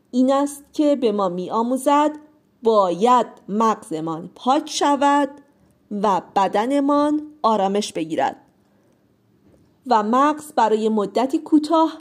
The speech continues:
رها شود. مغز هم مثل بدن بعد از انجام کارهای روزمرهٔ عادی احتیاج به استراحت دارد. وقتی ذهن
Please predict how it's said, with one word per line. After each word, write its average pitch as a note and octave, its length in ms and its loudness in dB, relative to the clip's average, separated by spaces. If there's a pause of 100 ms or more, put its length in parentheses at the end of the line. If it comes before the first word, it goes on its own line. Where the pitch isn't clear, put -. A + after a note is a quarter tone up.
رها G#3+ 300 0
شود. - 420 -6 (840)
مغز A#3 520 -2
هم E4 400 0 (360)
مثل C#4 460 0
بدن G3+ 680 -2 (640)
بعد C#4 240 2
از D#4 300 0
انجام G#3+ 480 -2
کارهای G#3+ 720 -2
روزمرهٔ F#3 1000 -2
عادی A3+ 720 -2 (360)
احتیاج A3+ 760 -2
به C#4+ 160 2
استراحت A3+ 640 -2
دارد. D3+ 320 -10 (1500)
وقتی B3+ 540 0
ذهن A#3+ 460 2